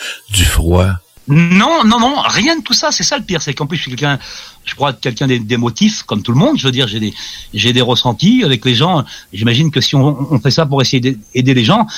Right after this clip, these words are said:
Speaker 2: c'est que, euh, fondamentalement, on n'est pas si mauvais que ça, donc je me dis, mais par contre, oui, je peux dire une chose,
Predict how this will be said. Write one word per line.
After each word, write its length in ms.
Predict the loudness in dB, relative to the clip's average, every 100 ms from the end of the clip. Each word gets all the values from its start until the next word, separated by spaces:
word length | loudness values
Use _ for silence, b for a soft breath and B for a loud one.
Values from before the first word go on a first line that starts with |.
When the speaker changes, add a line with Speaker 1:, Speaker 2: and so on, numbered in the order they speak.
| B B
Speaker 2:
c'est 180 | -2 2
que, 80 |
euh, 420 | 0 2 2 0 -2 B -2
fondamentalement, 680 | 2 4 2 2 2 4
on 60 | 2
n'est 80 | 0
pas 140 | 0
si 280 | -2 0 2
mauvais 600 | 4 4 4 4 4 2
que 80 | 2
ça, 180 | 0 0 B B
donc 260 | -2 -2 -2
je 120 | 0
me 100 | 2
dis, 160 | 2 2
mais 120 | 0
par 180 | 0 -2
contre, 200 | -2 2
oui, 240 | 2 2 b b _
je 100 | -2
peux 120 | 2
dire 120 | 2
une 120 | 2
chose, 320 | 2 2 0